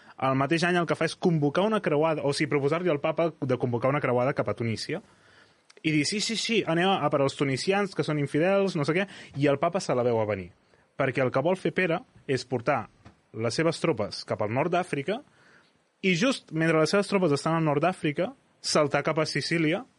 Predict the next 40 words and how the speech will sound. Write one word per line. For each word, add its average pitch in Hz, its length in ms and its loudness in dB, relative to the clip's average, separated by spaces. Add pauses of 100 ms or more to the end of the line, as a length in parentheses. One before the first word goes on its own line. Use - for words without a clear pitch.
(400)
per 180 200 0
conquerir 127 360 2
Sicília 131 400 0
als 104 160 -2
fran-, 107 300 -6
bueno, 131 220 -2
per 104 120 -4
ajudar 104 400 -2
als 110 160 -4
sicilians 120 360 -2
a 147 40 0
expulsar 110 340 -6
els - 100 -12
francesos. 104 520 -4 (800)
Am, 135 760 2 (600)
però 160 160 2
bé, 90 100 -2 (720)
què 214 120 0
sabem 180 240 4
d'això, 117 240 2
no? 170 180 0 (100)
Que 151 160 2
Roger 147 340 4
participa 147 420 0
en 147 80 0
aquesta, 156 480 2
en 120 120 -2
aquesta 127 240 -2
expedició 131 400 0
cap 127 120 0
al 110 120 0
nord 107 220 -2
d'Àfrica 151 420 -2 (280)
i 175 120 0
és 214 80 0
el 254 80 0
primer 190 260 4
cop 202 140 0
que 156 100 0
fa 180 200 0